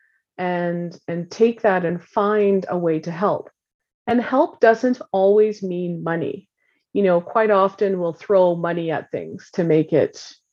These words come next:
you know, t-, to support it. And that's great, trust me. Service clubs and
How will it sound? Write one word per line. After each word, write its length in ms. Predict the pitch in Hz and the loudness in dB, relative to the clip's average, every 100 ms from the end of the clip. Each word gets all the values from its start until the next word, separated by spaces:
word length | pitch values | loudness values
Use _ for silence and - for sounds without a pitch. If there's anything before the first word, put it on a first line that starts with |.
| _ _ _ _ _ - | _ _ _ _ _ -6
you 80 | 208 | -2
know, 160 | 160 | -2
t-, 260 | - - - - | -4 -14 -12 2
to 120 | 202 | 2
support 460 | - 185 - 180 151 | 2 -2 2 2 2
it. 200 | 87 - - _ 254 | -2 -8 -20 _ 2
And 100 | 277 | 4
that's 220 | 320 - | 2 2
great, 340 | 226 165 - | 4 4 2
trust 320 | - 226 226 | 0 0 0
me. 240 | - 156 - _ _ _ _ _ _ _ _ _ | -8 -10 -12 _ _ _ _ _ _ _ _ _
Service 400 | - 262 262 262 | 4 4 4 0
clubs 640 | - 226 226 233 - - - | 2 4 4 0 -12 -16 -4
and 720 | 185 180 175 170 170 165 160 | 0 2 2 0 -2 -6 -8